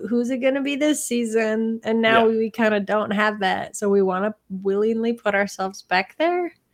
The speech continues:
Speaker 2: I think it's always nice
Speaker 1: Sure,
Speaker 2: to,
Speaker 1: I
Speaker 2: you know,
Speaker 1: guess.
Speaker 2: always have a touch point to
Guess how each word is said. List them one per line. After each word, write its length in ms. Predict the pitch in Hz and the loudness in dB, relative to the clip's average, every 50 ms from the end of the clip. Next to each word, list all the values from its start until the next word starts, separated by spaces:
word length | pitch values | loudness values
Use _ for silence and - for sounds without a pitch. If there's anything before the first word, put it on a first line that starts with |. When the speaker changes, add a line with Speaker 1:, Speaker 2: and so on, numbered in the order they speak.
| _ - - - | _ -18 -8 -2
Speaker 2:
I 100 | 214 233 | -2 -2
think 160 | 233 381 339 | 0 -2 -2
it's 160 | 302 226 - 226 | -2 0 2 2
always 260 | 214 196 175 - - | 2 2 0 -2 -2
nice 160 | 160 156 160 | -4 -2 0
Speaker 1:
Sure, 140 | 202 247 277 | 0 0 2
Speaker 2:
to, 60 | 240 185 | 2 2
Speaker 1:
I 20 | |
Speaker 2:
you 80 | 170 180 | 2 0
know, 100 | - 104 - | -2 -4 -4
Speaker 1:
guess. 480 | 160 170 202 226 226 208 196 202 208 | -2 2 4 4 4 4 4 2 2
Speaker 2:
always 380 | 151 151 160 165 156 139 - 143 | 2 2 2 2 2 0 -2 -4
have 180 | 147 156 147 | -4 -2 -2
a 60 | 127 - | -2 -4
touch 360 | - - 170 170 165 - - | -6 -4 -6 -6 -6 -8 -8
point 300 | - 123 104 98 - - - | -6 -6 -6 -6 -10 -12 -12
to 240 | - 107 98 95 | -12 -10 -10 -10